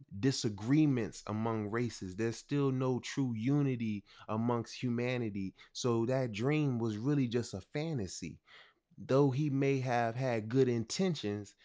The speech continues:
if there was a true vision for it to be in place, there will be certain goals that need to be put in place, that need to be accomplished. There'll need, there'll be certain habits that need to be put in place, certain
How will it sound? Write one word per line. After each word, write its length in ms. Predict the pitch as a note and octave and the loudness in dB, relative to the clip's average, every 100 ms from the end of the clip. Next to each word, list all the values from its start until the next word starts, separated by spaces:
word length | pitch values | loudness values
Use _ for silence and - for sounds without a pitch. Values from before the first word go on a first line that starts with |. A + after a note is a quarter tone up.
| - - | -14 -2
if 220 | A2+ A2 | -2 2
there 160 | B2 | 0
was 200 | B2 A#2 | 2 0
a 60 | A2 | -2
true 400 | - - C#3 A#2 | -2 0 0 0
vision 680 | G2 B2 D#3+ B2+ A#2 A2 A#2+ _ _ | 0 4 4 4 0 -2 -6 _ _
for 220 | - A#2+ F#2+ | -4 0 2
it 180 | A2+ | 0
to 80 | A2+ | -2
be 220 | G2+ A#2 | -2 0
in 80 | G#2+ | -2
place, 340 | - D3 C3 G#2+ | -2 -4 -4 -2
there 140 | A2+ | -2
will 80 | A2+ | 0
be 120 | A2 | -2
certain 380 | - A#2 A2 G2+ | -2 -4 -4 -4
goals 380 | A#2 A#2+ C3+ C3 | 0 2 0 -2
that 160 | C3 | -4
need 160 | B2+ B2+ | -4 -6
to 60 | B2 | -6
be 100 | B2 | -8
put 220 | - C3 | -6 -8
in 100 | B2 | -6
place, 400 | A#2+ B2 C#3 - _ G#2 | -4 -6 -8 -14 _ -4
that 120 | A2 | 0
need 240 | B2 C3+ | 2 0
to 100 | B2+ | 0
be 200 | A2+ A#2 | 0 0
accomplished. 580 | G#2+ - B2 B2+ C3+ A#2 | -2 -4 -6 -6 -6 -2
There'll 180 | A#2 A#2 | -2 0
need, 180 | A#2+ A#2 | 0 0
there'll 160 | A#2+ | 0
be 140 | A2 A2 | 0 -2
certain 340 | - A#2+ G#2+ | -2 -2 -2
habits 460 | G#2+ B2+ C3 B2+ - | -4 -2 0 -2 -2
that 160 | A#2 | -2
need 140 | B2 A#2 | -2 -2
to 40 | |
be 120 | A2+ | -4
put 240 | - C#3 B2 | -2 -2 -2
in 100 | A2+ | -2
place, 380 | C3 A#2+ C3+ | -4 -4 -4
certain 340 | - C3 A#2+ | -6 -4 -2